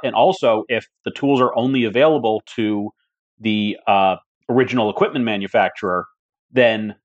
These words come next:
they can kind of charge whatever they want. If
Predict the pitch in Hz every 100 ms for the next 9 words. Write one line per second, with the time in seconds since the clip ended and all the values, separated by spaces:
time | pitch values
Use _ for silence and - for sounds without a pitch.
0 | _ _ _ _ _ _ _ _ 143 135
1 | 123 127 139 113 - 139 113 120 107 101
2 | 101 131 - _ - _ _ _ 120 110
3 | -